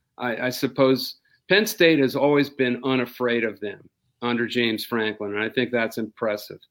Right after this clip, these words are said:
They have played them tough and hard and unafraid, even when they have not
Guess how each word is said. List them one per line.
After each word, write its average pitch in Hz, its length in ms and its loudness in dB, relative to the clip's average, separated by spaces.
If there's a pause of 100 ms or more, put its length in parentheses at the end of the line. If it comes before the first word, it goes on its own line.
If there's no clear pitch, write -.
(360)
They 120 160 4
have 117 260 -2
played 131 260 2
them 110 300 -2
tough 127 340 0 (220)
and 110 200 -6
hard 117 600 0 (300)
and 117 260 -2
unafraid, 131 720 4
even 123 360 2
when 117 160 0
they 110 180 0
have 107 240 -4
not 117 480 -2